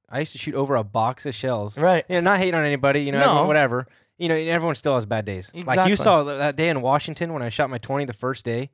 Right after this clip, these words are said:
Speaker 2: Yeah.
Speaker 1: It was horrible.
Speaker 2: <laughs>
Speaker 1: It was embarrassing.
Speaker 2: That
Speaker 1: I
Speaker 2: was
Speaker 1: didn't even
Speaker 2: rough.
Speaker 1: want you to put the video out there.
Speaker 2: <laughs> It was rough.
Speaker 1: But, I mean, it happens. But when you think about it, twenty-five shells for seven ducks, you can go to the plug
Speaker 2: That's insane.
Speaker 1: seven times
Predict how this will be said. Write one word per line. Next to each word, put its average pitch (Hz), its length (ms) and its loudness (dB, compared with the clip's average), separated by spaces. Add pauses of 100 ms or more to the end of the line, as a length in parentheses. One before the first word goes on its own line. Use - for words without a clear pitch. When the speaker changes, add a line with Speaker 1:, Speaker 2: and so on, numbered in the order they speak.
Speaker 2:
Yeah. 131 300 -2
Speaker 1:
It - 160 -10
was 170 140 0
horrible. 160 460 4
Speaker 2:
<laughs> - 40 -12
Speaker 1:
It 151 300 0
was 190 180 4
embarrassing. 175 580 4
Speaker 2:
That 143 60 4
Speaker 1:
I - 40 6
Speaker 2:
was 180 60 4
Speaker 1:
didn't 185 40 4
even 185 80 8
Speaker 2:
rough. 160 100 8
Speaker 1:
want 180 180 4
you 196 60 2
to 170 60 2
put 180 180 0
the 180 120 2
video 185 280 4
out 175 180 4
there. 175 240 2
Speaker 2:
<laughs> 151 300 2
It 147 40 4
was 139 140 2
rough. 127 160 4
Speaker 1:
But, 175 80 4
I 202 60 4
mean, 202 140 4
it 180 80 0
happens. 170 420 0
But 147 80 2
when 156 100 0
you 151 60 -4
think 226 180 0
about 175 180 2
it, 117 140 -10
twenty-five 170 640 2
shells 135 320 0
for 123 120 -10
seven 131 320 -4
ducks, 120 360 -4
you 143 120 -4
can 151 180 -10
go 131 200 0
to 135 120 -8
the 120 120 -2
plug 110 420 -2
Speaker 2:
That's 135 180 -6
insane. 131 480 -6
Speaker 1:
seven 175 400 2
times 151 600 0